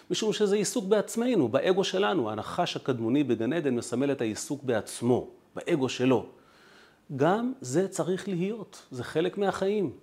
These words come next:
אבל אנחנו מזכירים כל הזמן לעצמנו. הריח של זה הוא לא כל כך נעים, לא כזה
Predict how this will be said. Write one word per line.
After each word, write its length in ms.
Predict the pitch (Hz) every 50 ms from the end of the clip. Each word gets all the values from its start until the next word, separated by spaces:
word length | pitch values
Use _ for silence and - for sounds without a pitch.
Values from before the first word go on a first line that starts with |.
| - _ _ - -
אבל 420 | 123 110 156 190 226 247 277 262 233 - - - - _ _ _ _ _ _ _ _ _ _ - 113
אנחנו 240 | 104 - - 101
מזכירים 560 | 98 98 95 90 - - 104 101 135 151 160 165 - - - _ _ _ _ _ _
כל 140 | - - 135
הזמן 240 | 156 151 160 160 156
לעצמנו. 540 | 151 139 - - 127 117 110 107 98 92 90 - _ _ _ - - - - - - - - - - - -
הריח 260 | 104 143 180 185 -
של 160 | - - 180
זה 120 | 151 139 151
הוא 120 | 143 143
לא 100 | 151 156 151
כל 80 | 175 160
כך 200 | - 139 127 -
נעים, 320 | 123 110 104 101 98 95 -
לא 140 | - 170 175
כזה 200 | - 220 202 202